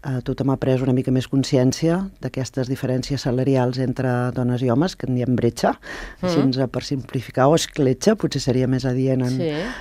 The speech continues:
Speaker 1: en català, eh, i per tant, doncs, ja està bé que hi hagi una mica de, de moguda, de comentaris i de, i esperem també, doncs, d'iniciatives i de polítiques per tal de pal·liar-la.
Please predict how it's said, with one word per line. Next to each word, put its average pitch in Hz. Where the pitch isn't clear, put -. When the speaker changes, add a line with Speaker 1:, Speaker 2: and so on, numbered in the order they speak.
Speaker 1:
en 139
català, 139
eh, 151
i 147
per 139
tant, 147
doncs, 151
ja 143
està 127
bé 139
que 165
hi 139
hagi 127
una 131
mica 131
de, 127
de 135
moguda, 143
de 147
comentaris 143
i 139
de, 127
i 147
esperem 135
també, 135
doncs, 147
d'iniciatives 127
i 135
de 120
polítiques 127
per 127
tal 123
de 120
pal·liar-la. 123